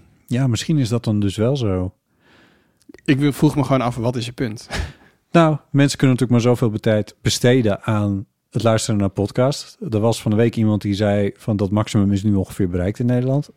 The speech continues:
Speaker 1: Ik geloof dat niet helemaal. Volgens mij was het Alexander Klupping die dat zei trouwens. Ik weet het niet helemaal zeker.
Speaker 2: Ja.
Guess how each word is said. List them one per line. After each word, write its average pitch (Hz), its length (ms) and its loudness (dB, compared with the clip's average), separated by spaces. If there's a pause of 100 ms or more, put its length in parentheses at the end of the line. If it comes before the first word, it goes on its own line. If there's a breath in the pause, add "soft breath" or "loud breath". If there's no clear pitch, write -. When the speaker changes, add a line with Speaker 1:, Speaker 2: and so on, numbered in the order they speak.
Speaker 1:
Ik - 180 -10
geloof 98 300 0
dat 123 160 -4
niet 123 140 0
helemaal. 120 480 -2 (1000 loud breath)
Volgens - 280 -6
mij 107 100 0
was 120 100 2
het 120 140 -2
Alexander 101 460 0
Klupping 101 320 0
die 85 100 0
dat 85 100 -4
zei 85 220 -6
trouwens. 90 360 -8
Ik - 200 -20
weet 107 100 -2
het 98 100 -6
niet 98 100 -4
helemaal 98 200 -4
zeker. 95 440 -6 (360 loud breath)
Speaker 2:
Ja. 117 400 -8